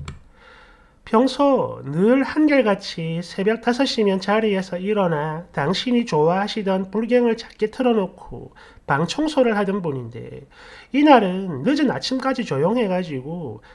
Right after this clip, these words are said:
큰엄마가 이상한 마음에 할머니 방으로 들어가 봤더니 아직 방에 불도 안 켜져 있고 그냥 가만히 누워 계셨대요. 이불 덮고. 맞습니다. 주무시다가 새벽에 돌아가신 거지요. 엄마랑 아빠랑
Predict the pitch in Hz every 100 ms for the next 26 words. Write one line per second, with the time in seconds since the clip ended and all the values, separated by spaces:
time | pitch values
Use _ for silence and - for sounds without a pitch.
0 | _ - 311 320 285 147 127 127 123 123
1 | 127 180 254 294 277 160 160 185 208 262
2 | 269 240 214 220 220 196 190 151 165 156
3 | 180 185 175 190 247 180 107 - - -
4 | - 233 247 233 262 254 240 277 320 226
5 | 214 202 190 170 - 135 135 - 233 233
6 | 226 135 156 208 240 220 302 247 - 190
7 | 190 156 104 123 - 180 190 185 - 165
8 | - - - - - _ - - 127 135
9 | - 233 226 147 113 123 131 - - -
10 | 220 262 269 185 139 123 143 156 - 175
11 | 220 226 196 196 170 175 202 190 139 120
12 | 110 113 131 - - - - - - -
13 | 180 214 233 226 208 196 196 190 165 175
14 | 202 202 175 156 151 151 160